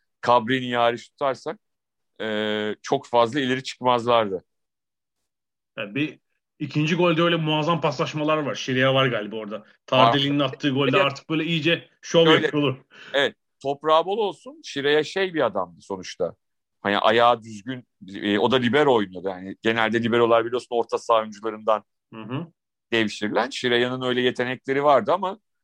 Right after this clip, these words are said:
Speaker 1: hani, e, çok fazla gol atma konusunda, e,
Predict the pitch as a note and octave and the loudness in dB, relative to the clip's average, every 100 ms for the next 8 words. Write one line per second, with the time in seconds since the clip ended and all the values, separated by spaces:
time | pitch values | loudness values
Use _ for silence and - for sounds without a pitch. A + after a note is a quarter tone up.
0 | _ _ A2+ A2 A2 - - A2 A2 A2 | _ _ -6 -6 -6 -10 -6 -2 -2 -2
1 | - C3 - A#2+ A2+ D#3 D#3+ - _ _ | 0 0 4 2 4 2 2 -2 _ _
2 | _ _ G#2+ G#2 D3+ C#3+ B2 A2 A2 G#2 | _ _ -12 2 4 6 2 0 -6 -6
3 | G#2 - G#2 G2+ F#2 - _ _ _ _ | -12 -10 -2 0 0 -2 _ _ _ _